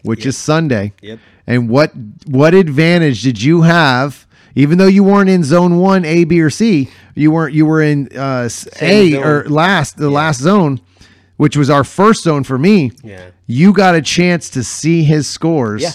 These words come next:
Speaker 1: and you got to work against those scores on every
Speaker 2: I'm
Speaker 1: single
Speaker 2: telling you,
Speaker 1: stage.
Speaker 2: I was so focused that day.
Speaker 1: Yeah.
Speaker 2: Yeah, because I know that I had to catch up.
Speaker 1: Yeah.
Speaker 2: Like, like I said, um, n-,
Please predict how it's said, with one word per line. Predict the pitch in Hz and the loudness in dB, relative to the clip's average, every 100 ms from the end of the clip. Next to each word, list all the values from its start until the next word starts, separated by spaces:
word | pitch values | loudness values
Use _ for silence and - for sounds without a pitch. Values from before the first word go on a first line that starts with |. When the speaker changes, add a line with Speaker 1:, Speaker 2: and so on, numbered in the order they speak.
| - _ _ | -12 _ _
Speaker 1:
and | 113 123 | -6 -4
you | 143 | -2
got | 160 156 143 | -2 -2 -2
to | 131 | -4
work | 120 151 156 | -2 -2 -2
against | 135 113 147 - | -6 -4 -4 -4
those | 135 143 - | -2 -2 -4
scores | - 170 160 117 | -4 -2 -2 -4
on | 117 110 - | -8 -10 -4
every | 143 143 156 | -4 -2 -2
Speaker 2:
I'm | |
Speaker 1:
single | - - - | -4 -4 -4
Speaker 2:
telling | 135 | -4
you, | 113 | -4
Speaker 1:
stage. | 151 147 98 - _ | -4 -4 -8 -16 _
Speaker 2:
I | 113 131 | -8 -6
was | 120 110 | -8 -10
so | - 123 | -14 -14
focused | 113 117 110 104 | -12 -14 -16 -16
that | 101 | -18
day. | 90 87 _ | -20 -20 _
Speaker 1:
Yeah. | 104 113 120 90 - | -6 -6 -6 -12 -12
Speaker 2:
Yeah, | 123 110 | -10 -10
because | 101 104 110 | -12 -16 -12
I | 104 | -10
know | 110 117 | -8 -8
that | 110 101 | -10 -12
I | |
had | 101 104 | -14 -16
to | |
catch | - 90 156 | -18 -12 -10
up. | 170 - - | -10 -12 -10
Speaker 1:
Yeah. | 104 110 92 - | -8 -8 -10 -14
Speaker 2:
Like, | 117 117 113 | -8 -8 -6
like | 135 | -8
I | 147 | -6
said, | 180 143 110 - - _ - | -4 -6 -8 -20 -20 _ -10
um, | 127 123 113 107 | -6 -6 -8 -12
n-, | - 107 110 | -16 -14 -14